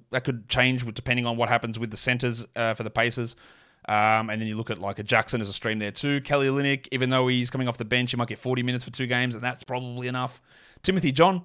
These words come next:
for the Pacers, who in forty minutes across two games might get you fifteen assists and four steals,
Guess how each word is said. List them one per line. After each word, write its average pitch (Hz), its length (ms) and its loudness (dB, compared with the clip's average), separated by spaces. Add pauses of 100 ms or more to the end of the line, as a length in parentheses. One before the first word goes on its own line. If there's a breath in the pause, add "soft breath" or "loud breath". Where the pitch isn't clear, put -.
(140)
for 151 140 0
the 151 180 0
Pacers, 165 440 4
who 143 360 2
in 135 340 0
forty 127 260 0
minutes 139 280 0
across 123 200 -4
two 135 140 0
games 131 300 2
might 123 180 0
get 127 140 -6
you 123 60 -10
fifteen 127 280 -2
assists 139 500 -2 (220 soft breath)
and 110 100 -8
four 139 200 2
steals, 143 420 2